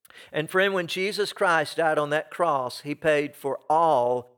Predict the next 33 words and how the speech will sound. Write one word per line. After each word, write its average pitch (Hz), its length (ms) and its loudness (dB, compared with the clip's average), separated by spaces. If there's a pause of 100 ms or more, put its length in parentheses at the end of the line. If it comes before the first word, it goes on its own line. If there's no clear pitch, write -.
(180)
our 123 540 2 (240)
sin. 113 760 -6 (400)
And 151 100 0
he 156 80 -2
rose 165 320 2
again 165 280 -2
to 160 60 -4
prove 175 340 0
it. 123 120 -2
And 139 140 -4
the 143 80 2
Bible's 160 580 0
preachers 151 680 -4
preached - 560 -6
it - 460 -14 (640)
for 139 120 -2
as 127 160 -6
long 139 300 -4
as 127 100 -8
they 127 140 -4
could. 110 480 -4 (760)
Today, 170 600 2
those 180 400 2
faithful 202 560 0
preachers 135 580 -6
bring 143 400 -4
the 139 100 0
grace 143 400 -2
of 139 160 -4
God 120 360 -2
from 127 200 -6
the 120 80 -6
podium, 113 600 -2